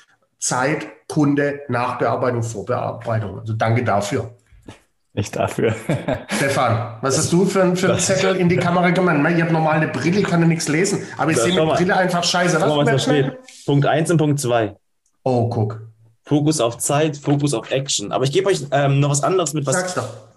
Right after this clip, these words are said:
Speaker 3: was, was so unglaublich wichtig ist, ja. Also, was ich immer wieder raushöre, und das, da kriege ich auch immer Gänsehaut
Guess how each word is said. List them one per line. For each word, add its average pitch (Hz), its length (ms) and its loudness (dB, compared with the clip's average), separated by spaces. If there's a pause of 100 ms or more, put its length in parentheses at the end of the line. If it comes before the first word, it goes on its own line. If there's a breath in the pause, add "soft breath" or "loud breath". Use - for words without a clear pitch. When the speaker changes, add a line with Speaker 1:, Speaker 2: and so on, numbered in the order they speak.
(120)
Speaker 3:
was, 127 300 -4
was 131 220 -2
so 127 480 0 (400)
unglaublich 156 680 2
wichtig 160 300 -2
ist, - 160 0
ja. 127 260 0
Also, 113 360 0 (800 loud breath)
was 131 180 0
ich 151 60 2
immer 175 140 2
wieder 156 140 4
raushöre, 185 460 2
und 143 80 0
das, - 180 -2
da 127 120 0
kriege 165 200 2
ich - 60 4
auch 131 40 0
immer 131 180 0
Gänsehaut 143 560 0